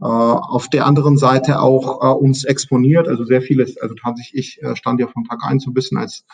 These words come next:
äh, unser Gesicht in der Öffentlichkeit, ähm, äh, und, äh, äh, auch, äh, engagiert, also sowohl in Verbänden wie auch, äh, wie auch bei der Politik. Also, also am Ende haben wir nichts zu verstecken. Wir sind auch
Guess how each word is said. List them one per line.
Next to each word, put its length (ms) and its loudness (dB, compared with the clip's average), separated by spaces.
äh, 60 -6
unser 500 4
Gesicht 360 2
in 100 6
der 80 4
Öffentlichkeit, 920 0
ähm, 480 -2
äh, 60 -8
und, 680 2
äh, 40 -6
äh, 40 -6
auch, 1700 0
äh, 100 -2
engagiert, 540 2
also 140 0
sowohl 360 0
in 120 0
Verbänden 600 -2
wie 100 0
auch, 300 -2
äh, 340 -4
wie 60 -4
auch 160 -4
bei 80 -2
der 120 0
Politik. 420 -4
Also, 180 2
also 200 -4
am 100 2
Ende 180 4
haben 160 2
wir 80 6
nichts 220 0
zu 80 -10
verstecken. 420 -2
Wir 80 4
sind 180 2
auch 220 0